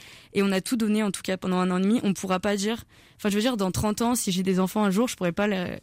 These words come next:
leur dire, euh, Ok, non, euh, on a, on n'a pas, on n'a pas essayé que la gauche, elle s'unisse. Donc peut-être que ça a été trop tard, mais on s'est quand même pris un an et demi en avance, un moment où, euh, la primaire des écologistes, enfin la primaire des écologistes, elle a eu lieu en, en septembre.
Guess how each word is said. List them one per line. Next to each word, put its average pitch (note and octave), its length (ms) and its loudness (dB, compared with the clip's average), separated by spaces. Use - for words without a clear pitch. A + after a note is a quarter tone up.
leur F#3+ 220 0
dire, G#3+ 240 2
euh, F3+ 180 -2
Ok, F#3+ 180 -2
non, G3 400 0
euh, - 80 -8
on G3 120 4
a, F3+ 120 2
on - 100 0
n'a F3+ 120 4
pas, F#3+ 480 0
on - 40 -4
n'a F#3 120 0
pas G#3+ 120 0
essayé G3+ 240 -2
que G3 100 -8
la F#3 100 -4
gauche, F#3+ 200 -2
elle F3+ 80 -4
s'unisse. E3+ 360 -2
Donc F#3+ 240 0
peut-être C4 340 0
que - 100 -4
ça G3+ 180 -2
a - 20 -2
été G3 260 -4
trop G3+ 240 -2
tard, A#3 260 2
mais F#3+ 180 0
on F#3+ 140 -2
s'est F3 280 -2
quand F3+ 120 0
même F3 120 0
pris F3+ 300 -2
un G3 160 2
an G3 80 0
et G3 60 2
demi G3 180 2
en F3+ 160 2
avance, G3+ 480 0
un - 80 -2
moment G#3 380 2
où, G#3 260 -2
euh, F3 160 0
la F3 120 0
primaire F#3+ 280 0
des F3+ 160 0
écologistes, F3+ 480 0
enfin - 120 -8
la E3+ 80 -2
primaire F3+ 220 -2
des D#3+ 280 -2
écologistes, F3 480 2
elle E3+ 100 2
a E3+ 80 4
eu F3 80 2
lieu E3+ 240 2
en, E3 240 2
en F3 140 2
septembre. G#3 480 0